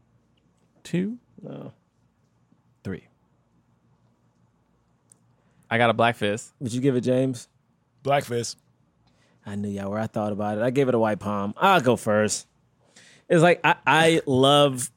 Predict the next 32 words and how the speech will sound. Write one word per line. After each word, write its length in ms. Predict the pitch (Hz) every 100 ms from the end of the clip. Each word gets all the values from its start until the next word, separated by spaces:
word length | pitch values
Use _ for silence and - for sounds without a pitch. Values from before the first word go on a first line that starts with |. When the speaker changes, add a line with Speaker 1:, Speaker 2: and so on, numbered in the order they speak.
| -
Speaker 2:
again, 260 | 123 139
that 80 | 123
this 100 | 120
is 60 | 110
about 300 | 113 113 104
H 140 | 107 -
B 80 | 107
C 140 | 123
U. 360 | 143 165 160 - -
I 100 | 113
do 240 | 110 135
love 180 | 127 113
that 100 | 110
there's 140 | 110
so 160 | - 131
many, 240 | 123 117
like, 260 | 107 101 - _ - - 104
wonderful 500 | 131 143 127 - 117
black 260 | 117 113
actors 340 | 104 107 - 98
in 120 | 104
it. 140 | 101 - _ _ -
The 80 | 127
problem 300 | 156 160 147
is 120 | 127 -
I 100 | 135
can't 360 | - 139 131 - _ _ 120
let 160 | 120
go 160 | 113 110
of 60 |
the 60 | 101
script. 300 | - 98